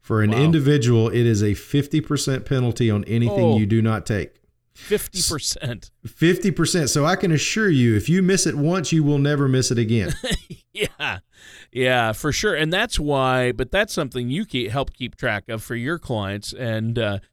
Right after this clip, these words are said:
Speaker 2: so that never ha-, that, that issue is not going to be a problem for, for your clients and people you help and work with. Uh, so that's just another advantage. And that's a good point right there, I think, as to why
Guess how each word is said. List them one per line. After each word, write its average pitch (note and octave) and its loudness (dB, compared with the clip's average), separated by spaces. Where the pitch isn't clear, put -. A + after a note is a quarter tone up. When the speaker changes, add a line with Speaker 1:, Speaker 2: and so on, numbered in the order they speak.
Speaker 2:
so - -2
that B2 -2
never A#2+ -2
ha-, A#2 -6
that, C3 -4
that C3+ -2
issue B2 -2
is A2 -4
not C3 -2
going A#2+ -6
to G#2 -8
be G2+ -4
a F#2+ -6
problem G2+ -6
for, G2+ -8
for - -6
your G#2+ -4
clients C#3+ -2
and A2 -4
people B2 -4
you A2+ -2
help G#2+ -2
and G2+ -8
work D#3 -6
with. A2+ -4
Uh, A2 -2
so C3 -2
that's C#3 -2
just C3 -6
another A#2+ -4
advantage. A2 -4
And A2+ -8
that's D#3 -2
a C#3+ -2
good A#2 -6
point G3 -6
right G#2+ -6
there, A#2 -4
I A2 -4
think, A#2+ -8
as G#2+ -10
to A2+ -8
why B2 -2